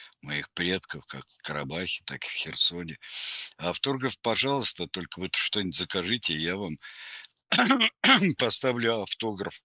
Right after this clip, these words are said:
Хотя на чужих книжках я не очень люблю ставить автографы, но раз вы просите, это, я думаю, что особенно на журналах, где я всё-таки сотрудничаю.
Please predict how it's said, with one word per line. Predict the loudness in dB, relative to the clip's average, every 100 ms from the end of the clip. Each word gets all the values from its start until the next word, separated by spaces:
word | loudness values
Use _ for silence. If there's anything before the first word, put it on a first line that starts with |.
| _ _ _ _ _ _ _ _ -14 -10 -10 -6
Хотя | -2 2 4 4
на | 4 4
чужих | 4 4 2 0
книжках | 2 2 2 0
я | 0 2
не | 2
очень | 2 2
люблю | 0 -2 0
ставить | 0 4 2 4
автографы, | 2 2 -2 0 0 -2 -8 -4 -2 0 -2 -6 -2
но | 2 2 4
раз | 4 2
вы | 0
просите, | -2 0 2 2 0
это, | -2 -4 -6 -8 _ _ -20 -20 -12
я | -8 -8
думаю, | -6 -4 -2
что | -4 -4 -12 -10 -8 -8 -6
особенно | 0 0 0 -2 -2
на | 0
журналах, | -2 0 -2 -2 -4 -6 -10
где | -14 -12 -8 -6 -8 -8
я | -2
всё-таки | -2 -2 0 0
сотрудничаю. | 0 -2 -8 -10 -10 -4 -4